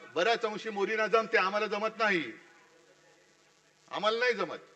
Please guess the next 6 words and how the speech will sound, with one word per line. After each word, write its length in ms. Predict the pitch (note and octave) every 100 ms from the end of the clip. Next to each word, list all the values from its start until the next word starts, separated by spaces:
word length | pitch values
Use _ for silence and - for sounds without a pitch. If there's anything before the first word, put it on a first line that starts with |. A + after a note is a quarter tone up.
| _ _ _ - _ - - - - - - - _ _ -
पण 140 | D#3
माझी 300 | D#3 D3+ G3
तर 140 | A#3+
अशी 260 | G#3+ G#3 A3
इच्छा 220 | G3 -
होती 340 | A3 F#3+ D3